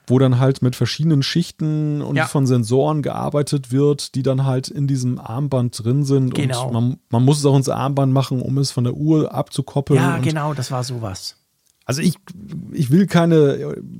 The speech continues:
Speaker 1: oder man kann keine Wette jetzt darauf abschließen, was Apple künftig bei der Apple Watch macht aufgrund von Patentschriften. Das muss man ganz klar
Speaker 2: Ja.
Speaker 1: sagen. Patente sind immer nur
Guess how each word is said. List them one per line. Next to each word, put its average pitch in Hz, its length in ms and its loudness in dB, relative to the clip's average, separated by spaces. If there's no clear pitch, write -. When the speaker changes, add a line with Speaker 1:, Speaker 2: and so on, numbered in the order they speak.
Speaker 1:
oder 131 180 2
man 117 140 -2
kann 151 200 2
keine 120 320 2
Wette 120 240 0
jetzt 110 180 0
darauf 107 220 -4
abschließen, 104 600 -2
was 104 220 -2
Apple - 320 -2
künftig 113 380 0
bei 104 80 -2
der - 160 -6
Apple 104 240 -2
Watch 104 200 -4
macht 113 280 0
aufgrund 117 320 0
von 110 160 0
Patentschriften. 113 840 -4
Das 110 160 -2
muss 127 160 2
man 117 140 2
ganz 113 200 -2
klar 98 160 -4
Speaker 2:
Ja. 117 140 2
Speaker 1:
sagen. 120 240 2
Patente 120 440 2
sind 117 180 -2
immer 123 180 -2
nur 120 300 -2